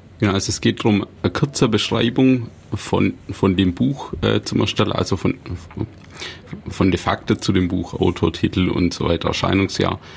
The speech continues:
Und das ohne, dass man eine tab-, tabellarische Ansicht braucht, wo dran steht Autor, Doppelpunkt und dann der Name,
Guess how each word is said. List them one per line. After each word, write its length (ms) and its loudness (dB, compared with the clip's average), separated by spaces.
Und 180 2
das 200 0
ohne, 300 2
dass 240 0
man 220 0
eine 100 0
tab-, 280 -2
tabellarische 680 0
Ansicht 380 0
braucht, 340 0
wo 140 0
dran 240 0
steht 480 -2
Autor, 320 2
Doppelpunkt 560 2
und 80 -2
dann 160 0
der 80 0
Name, 420 2